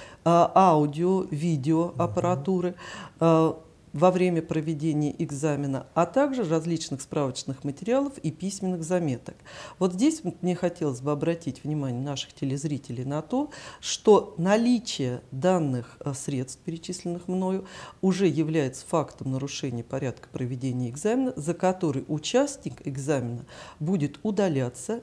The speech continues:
Speaker 1: без права пересдачи
Speaker 2: Мгм.
Speaker 1: экзамена в этом году. То есть пересдать экзамен он сможет только на следующий год. Чем,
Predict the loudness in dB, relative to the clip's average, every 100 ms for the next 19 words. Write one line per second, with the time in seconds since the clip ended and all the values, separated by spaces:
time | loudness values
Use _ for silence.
0 | -10 -4 -2 -2 -4 0 0 -2 -4 -4
1 | -2 -2 -4 -4 -6 -10 -10 -6 -2 -2
2 | 0 2 4 2 0 -2 -2 -2 0 -4
3 | -2 -2 -2 -10 -14 -20 -18 2 4 4
4 | 2 2 2 2 4 4 2 -6 -4 -4
5 | -4 -6 -6 -8 -8 -8 0 2 2 0
6 | -2 -4 -6 -6 -4 -6 -4 -4 -4 -6
7 | -6 -12 -16 -20 -20 -20 -12 -6 2 2
8 | 2